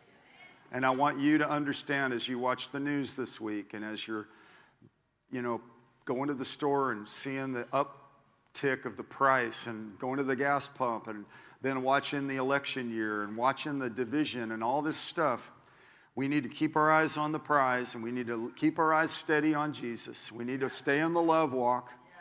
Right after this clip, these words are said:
Rabbi Bennett, Friday night, exhorted his congregation and all that were there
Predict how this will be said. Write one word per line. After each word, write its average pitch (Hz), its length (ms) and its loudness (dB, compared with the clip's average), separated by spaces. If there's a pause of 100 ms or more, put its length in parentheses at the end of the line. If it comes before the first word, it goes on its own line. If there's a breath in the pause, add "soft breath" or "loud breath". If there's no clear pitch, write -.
(600 loud breath)
Rabbi 139 360 6
Bennett, 147 420 4 (120)
Friday 135 360 4
night, 135 400 4 (240)
exhorted 131 720 2 (100)
his 127 180 -2
congregation 123 840 0
and 120 100 -2
all 120 200 2
that 117 120 -4
were 120 140 -2
there 120 460 0